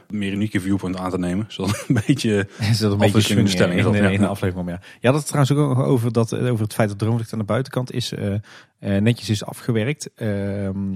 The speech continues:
Speaker 2: je wist niet precies wanneer, maar het leuke is dat, eh, Droomvlucht eigenlijk aan de achterzijde is afgewerkt tijdens de bouw van Ravelijn. Juist omdat op dat moment, eh, zeg maar de achterkant van Droomvlucht, eh, in de schijnwerpers kwam te liggen. Eh, figuurlijk dan.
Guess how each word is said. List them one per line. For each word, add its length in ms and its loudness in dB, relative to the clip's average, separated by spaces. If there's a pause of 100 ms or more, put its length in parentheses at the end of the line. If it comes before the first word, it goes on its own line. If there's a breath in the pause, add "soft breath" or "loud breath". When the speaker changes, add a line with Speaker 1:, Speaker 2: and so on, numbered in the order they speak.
Speaker 2:
je 200 0
wist 140 -2
niet 100 -2
precies 260 -4
wanneer, 340 0
maar 100 -2
het 100 -2
leuke 260 2
is 120 -2
dat, 220 -2 (380 loud breath)
eh, 200 -2
Droomvlucht 500 0
eigenlijk 340 -4
aan 60 -2
de 60 -4
achterzijde 440 -2
is 100 -12
afgewerkt 460 -4
tijdens 260 -2
de 60 -6
bouw 200 -2
van 160 -2
Ravelijn. 540 -4 (420 soft breath)
Juist 220 -2
omdat 200 -2
op 120 -10
dat 120 -2
moment, 400 -4
eh, 140 -18 (320)
zeg 140 -10
maar 80 -8
de 100 -6
achterkant 440 -6
van 120 -10
Droomvlucht, 500 -6
eh, 60 -8 (140)
in 140 -8
de 80 -4
schijnwerpers 520 -6
kwam 200 -10
te 100 -10
liggen. 280 -4 (480 loud breath)
Eh, 220 -8
figuurlijk 560 0
dan. 280 -4